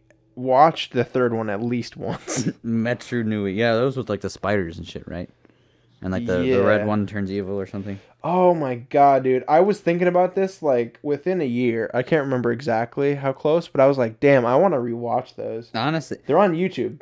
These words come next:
Speaker 2: They are.
Speaker 1: So I'm pretty sure you could, we can watch them if we wanted to.
Speaker 2: We should, for the podcast.
Speaker 1: The fuck was that noise? Jesus.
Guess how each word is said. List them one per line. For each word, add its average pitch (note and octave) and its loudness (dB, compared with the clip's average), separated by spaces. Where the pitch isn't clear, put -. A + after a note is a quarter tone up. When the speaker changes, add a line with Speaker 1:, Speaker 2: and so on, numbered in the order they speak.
Speaker 2:
They A#2 -4
are. A#2+ 0
Speaker 1:
So F#2 -2
I'm B2 -4
pretty D3+ -2
sure C#3+ -4
you A#2+ -2
could, A#2+ -6
we A#2 -6
can A2 -10
watch A#2 -8
them A2+ -10
if A#2 -18
we A#2+ -4
wanted A#2 -6
to. A2 -6
Speaker 2:
We A2+ -10
should, F3 -8
for - -16
the A#2 -12
podcast. C3 -12
Speaker 1:
The C#3 -18
fuck C#3 -16
was C3 -14
that C3+ -12
noise? B2 -18
Jesus. C3 -20